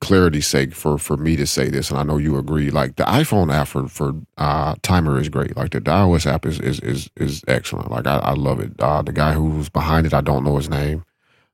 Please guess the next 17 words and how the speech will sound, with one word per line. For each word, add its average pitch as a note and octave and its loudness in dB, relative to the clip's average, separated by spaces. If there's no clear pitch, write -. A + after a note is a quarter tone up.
I D#2+ -2
believe A2 6
it's B2 4
Joe, C#3 4
but F2 2
I D#2+ 0
don't D#2 2
know D#2 2
if C#2 -2
that's D2+ 0
just D2 -4
a C#2+ -6
connected C#2 -4
joke D2 -2
also. E2 0
So, C#2 -2
uh, D2 0